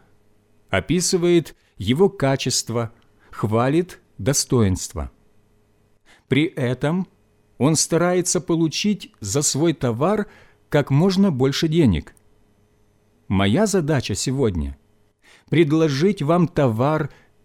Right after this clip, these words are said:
бесплатно. Идите, покупайте без серебра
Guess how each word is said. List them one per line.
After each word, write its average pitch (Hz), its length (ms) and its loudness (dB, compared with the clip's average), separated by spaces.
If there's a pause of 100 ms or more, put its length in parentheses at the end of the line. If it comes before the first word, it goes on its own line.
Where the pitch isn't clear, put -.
бесплатно. 92 840 -4 (1120)
Идите, 101 600 -2 (800)
покупайте 180 800 2
без 135 280 0
серебра 143 680 0